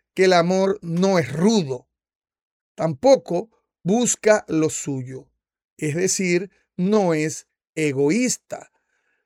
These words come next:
No se irrita fácilmente, ¿verdad? "Airaos, pero no pequéis".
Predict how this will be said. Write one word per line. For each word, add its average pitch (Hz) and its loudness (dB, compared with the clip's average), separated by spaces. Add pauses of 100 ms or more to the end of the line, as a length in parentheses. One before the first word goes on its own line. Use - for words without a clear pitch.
No 240 4
se 233 6
irrita 240 0
fácilmente, 196 0 (540)
¿verdad? 170 -2
"Airaos, 170 6
pero 156 2
no 160 -4
pequéis". 175 4